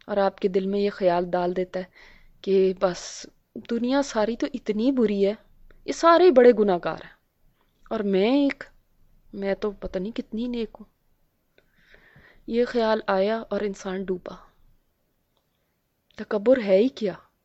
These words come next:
दूसरों को हकीर जानना, हक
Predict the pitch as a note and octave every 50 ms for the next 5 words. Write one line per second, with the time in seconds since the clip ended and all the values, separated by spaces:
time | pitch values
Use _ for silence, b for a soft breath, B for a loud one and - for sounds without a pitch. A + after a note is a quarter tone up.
0 | _ _ _ _ _ _ _ _ _ _ _ F#3 A3 A#3+ B3 - - C#4+ C#4+ D4+
1 | D4+ - C#4+ A#3+ A#3 - - A3+ A3+ A#3 G#3+ F3+ F#3 F3+ F#3 F#3+ G3+ A#3+ D#4+ F4+
2 | _ _ _ _ _ _ _ _ _ _ _ _ _ _ _ _ _ _ _ _
3 | _ _ _ _ _ _ _ _ _ _ _ _ _ _ _ _ _ _ - -
4 | G#3+ B3+ - -